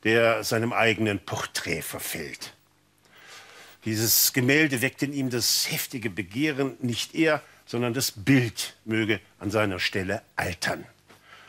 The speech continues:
Also schließt er einen Pakt mit dem Teufel, hier in der Gestalt des Lord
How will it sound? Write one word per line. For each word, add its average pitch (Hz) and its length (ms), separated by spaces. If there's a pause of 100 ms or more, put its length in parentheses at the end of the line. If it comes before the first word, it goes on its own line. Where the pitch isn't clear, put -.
(120)
Also 110 280
schließt 135 440
er 120 100
einen 107 300
Pakt - 440
mit - 280
dem 107 220
Teufel, - 520 (680)
hier 107 280 (360)
in 98 120
der 92 280
Gestalt 110 520
des - 160
Lord 104 320